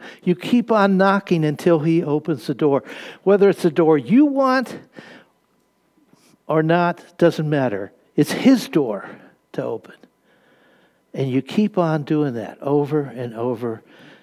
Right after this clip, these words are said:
and over again. Why? Because God wants it.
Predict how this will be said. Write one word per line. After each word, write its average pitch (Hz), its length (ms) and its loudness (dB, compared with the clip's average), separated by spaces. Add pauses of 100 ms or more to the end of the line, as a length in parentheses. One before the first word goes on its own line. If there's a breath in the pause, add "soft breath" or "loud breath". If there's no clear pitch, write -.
(140 loud breath)
and 120 180 -8
over 107 560 -8 (120)
again. 98 440 -12 (1600 soft breath)
Why? 151 500 -2 (380 loud breath)
Because 131 300 -4
God 113 300 -2
wants 104 400 -10
it. - 120 -20